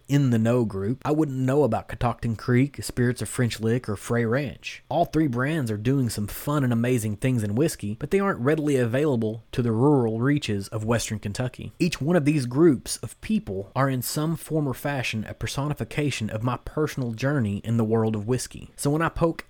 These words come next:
at this, <laughs> I'm really poking at myself, and that helps to bring me to the final form.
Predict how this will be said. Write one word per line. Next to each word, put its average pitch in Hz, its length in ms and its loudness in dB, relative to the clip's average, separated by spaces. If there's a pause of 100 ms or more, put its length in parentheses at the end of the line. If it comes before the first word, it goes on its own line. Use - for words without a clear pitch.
at - 200 -12
this, 139 240 0
<laughs> 104 60 -6
I'm 117 80 0
really 123 200 4
poking 113 360 2
at 104 80 -2
myself, 101 560 -2 (120)
and 120 120 -2
that 160 80 0
helps 151 260 -4
to 131 60 0
bring 131 320 2
me 127 300 0 (100)
to 123 120 0
the 113 100 0
final 107 460 -2
form. - 520 -6